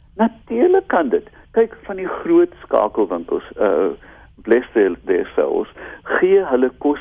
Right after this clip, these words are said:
wat die dag, as dit verval, gee hulle aan nagskuilings en hospitale. Maar as jy dink, sê maar 'n groot kettingwinkel in, in 'n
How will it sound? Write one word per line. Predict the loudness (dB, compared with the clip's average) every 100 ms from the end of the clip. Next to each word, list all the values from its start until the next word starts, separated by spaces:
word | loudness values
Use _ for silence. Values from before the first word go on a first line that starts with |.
| -4
wat | -4
die | 0
dag, | 0 0 -8 -10
as | -8
dit | -6 -8
verval, | -10 -4 2 2 2
gee | -2 0
hulle | 2 2 -2
aan | -6 -8 -2
nagskuilings | -2 -2 -12 -10 2 2 2 0 -4 -8 -10
en | -10
hospitale. | -8 -10 -10 -12 0 0 2 -4 -10 -16 -20 -20 -20 _
Maar | -12 -2 2 2 0 -4 -10 -12 -8
as | -6 0
jy | 2
dink, | 2 -2 -8 -4
sê | -4 -2
maar | -4 -4 -8 -4 -4
'n |
groot | -4 -10 -2 4 4 2
kettingwinkel | -2 -4 -4 -4 -4 -4 -6 -8 _ -20 -20 -20 -4
in, | -2 0
in |
'n | 0